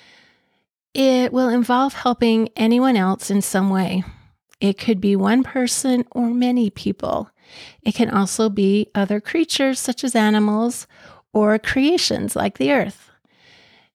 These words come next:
It's an opportunity to get outside ourselves,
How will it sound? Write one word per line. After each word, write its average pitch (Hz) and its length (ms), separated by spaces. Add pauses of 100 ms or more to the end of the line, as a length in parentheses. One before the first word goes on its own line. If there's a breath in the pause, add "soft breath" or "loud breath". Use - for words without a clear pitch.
It's 233 180
an 220 120
opportunity 240 880
to 214 240
get 190 260
outside 247 400
ourselves, 190 680